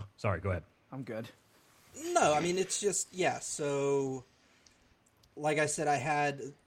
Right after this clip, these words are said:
Speaker 3: like, the nerve pain was just too intense, and I
Speaker 2: I remember you
Speaker 3: literally,
Speaker 2: texting
Speaker 3: I
Speaker 2: us, uh, you text us about this.
Speaker 3: Yeah.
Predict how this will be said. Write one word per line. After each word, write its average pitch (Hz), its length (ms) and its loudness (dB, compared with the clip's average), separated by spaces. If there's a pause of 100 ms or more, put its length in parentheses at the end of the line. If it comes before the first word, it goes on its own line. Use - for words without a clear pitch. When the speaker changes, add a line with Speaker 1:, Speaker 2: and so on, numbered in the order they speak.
(100)
Speaker 3:
like, 143 180 2
the 160 100 -2
nerve 151 380 2
pain 123 300 -2
was 117 180 -6
just - 360 -10 (160)
too - 500 -4
intense, - 640 -12 (120)
and 135 140 -4
I 139 200 -4 (420)
Speaker 2:
I 151 80 0
remember 165 260 6
you 294 60 6
Speaker 3:
literally, 180 240 4
Speaker 2:
texting 165 180 -2
Speaker 3:
I 147 120 4
Speaker 2:
us, 123 220 -10
uh, 190 60 -2
you 190 200 0
text - 320 2
us - 60 -6
about 127 260 -2
this. - 460 -8 (240)
Speaker 3:
Yeah. 170 220 0